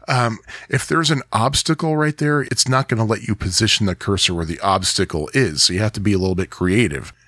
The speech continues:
And for that reason, I use the other option, which is power distance ball from pointer. Uh, the, uh,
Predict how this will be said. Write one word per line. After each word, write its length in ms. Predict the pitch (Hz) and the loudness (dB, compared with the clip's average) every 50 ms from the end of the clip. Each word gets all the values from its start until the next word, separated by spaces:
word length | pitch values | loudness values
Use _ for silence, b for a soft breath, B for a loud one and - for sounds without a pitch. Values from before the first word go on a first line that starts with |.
| b b b | b b b
And 140 | 120 123 113 | -2 -2 0
for 140 | - 120 110 | 0 -2 0
that 320 | 101 135 160 - - - | 0 0 0 -2 -2 -2
reason, 420 | 104 104 107 107 101 - 117 110 104 | 0 0 2 2 2 2 2 0 0
I 140 | 113 107 | 0 0
use 340 | 107 110 110 110 107 98 90 | 0 2 2 0 0 0 0
the 160 | 92 98 98 - - | -2 -2 -4 -2 -2
other 340 | 120 123 107 107 98 - | -2 0 2 0 0 0
option, 500 | - 82 69 69 - - - 71 62 62 - B B B B | -2 -2 -4 -2 -2 -2 -2 -2 -2 -6 -10 B B B B
which 300 | B 92 104 107 - 107 | B -2 -2 0 0 0
is 220 | 104 98 87 - - _ _ | 0 0 -2 -4 -6 _ _
power 420 | - - 123 127 131 127 123 120 | 0 0 2 2 2 2 0 0
distance 500 | - _ 113 120 - - - 113 95 - | 0 _ 0 0 0 0 0 -2 -2 -2
ball 340 | - 95 90 101 98 95 92 | -4 0 0 2 2 2 0
from 260 | 90 - 85 80 80 | -2 -4 -4 -4 -4
pointer. 600 | 78 - - 135 135 127 101 - 80 69 62 - B B B B B B B | -2 0 0 2 2 2 0 -2 -4 -6 -6 -10 B B B B B B B
Uh, 120 | - 127 120 | -2 -2 0
the, 340 | 101 131 127 120 113 107 101 | 2 2 2 2 2 0 0
uh, 300 | 123 113 101 95 90 | 0 0 0 0 -4